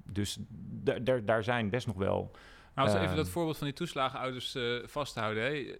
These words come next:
Speaker 2: dan gaat het dus over de vraag van, ja, waar, eh, k-, ha-, konden zij dan terecht? Nou, ze hebben op verschillende plekken aan de bel getrokken, maar ook is dat dan effectief, hè? Kun je effectief je belang naar voren brengen? Of, maar, eh, ehm, er zijn toch allerlei instituties die, eh, die dat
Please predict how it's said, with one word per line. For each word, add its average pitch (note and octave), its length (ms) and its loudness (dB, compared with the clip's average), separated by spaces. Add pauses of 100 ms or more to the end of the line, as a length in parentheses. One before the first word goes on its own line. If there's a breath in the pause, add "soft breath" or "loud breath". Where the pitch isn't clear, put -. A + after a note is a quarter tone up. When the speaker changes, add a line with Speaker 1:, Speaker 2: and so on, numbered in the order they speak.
Speaker 2:
dan B2+ 140 -2
gaat C#3 160 2
het C3+ 80 2
dus C3 120 -2
over B2+ 200 0
de A#2 60 -4
vraag A#2+ 300 4
van, B2 160 -2
ja, A2+ 140 2 (140)
waar, B2 400 4
eh, A#2+ 160 0 (280)
k-, - 120 -16
ha-, C3 220 0
konden C#3 240 2
zij B2 120 4
dan A#2+ 160 2
terecht? A#2 320 2
Nou, A#2+ 120 2
ze A2 60 -2
hebben A#2 200 2
op - 60 -8
verschillende B2 320 0
plekken A#2 440 2
aan A2+ 80 4
de A2+ 60 0
bel A#2+ 220 4
getrokken, C#3 460 -2
maar B2 120 4
ook C3 180 2
is C3+ 80 0
dat C3 120 -4
dan B2 160 2
effectief, A#2+ 460 0
hè? B2 280 0 (180)
Kun B2 120 -2
je A2+ 60 -2
effectief A#2+ 380 -4
je B2 100 0
belang B2 280 4
naar B2 120 2
voren A#2 260 0
brengen? A2+ 340 2
Of, A2 140 -6 (640 loud breath)
maar, A2 180 4 (440)
eh, A#2 400 4
ehm, A2+ 160 2 (140)
er B2 120 4
zijn D3 160 4
toch B2+ 140 -2
allerlei C3 400 4
instituties C3 540 0
die, A2+ 500 2
eh, A2 160 0
die A#2 180 0
dat - 360 -2